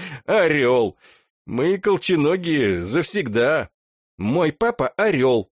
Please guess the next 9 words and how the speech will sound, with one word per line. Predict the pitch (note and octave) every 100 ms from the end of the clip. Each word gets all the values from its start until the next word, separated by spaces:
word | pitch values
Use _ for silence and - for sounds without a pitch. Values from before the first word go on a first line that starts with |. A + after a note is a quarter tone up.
| -
гордо | F2 C#3+ E3 G2+
подбоченился | - G#2 F#2+ G#2+ A#2+ G#2+ G#2+ - D3+
ментор, | G3+ G#3 - F3 - _ _ -
пропустив | A3+ - G#3 - G3 E3
последние | - D#3+ - G#2 G2+ F#2+ F#2+
слова | - G2 F#2+ F2+
свинопаса | - F2+ F#2+ G2+ A#2+ F#2 -
мимо | E2+ E2 D#2+ E2
ушей. | D#2 - - -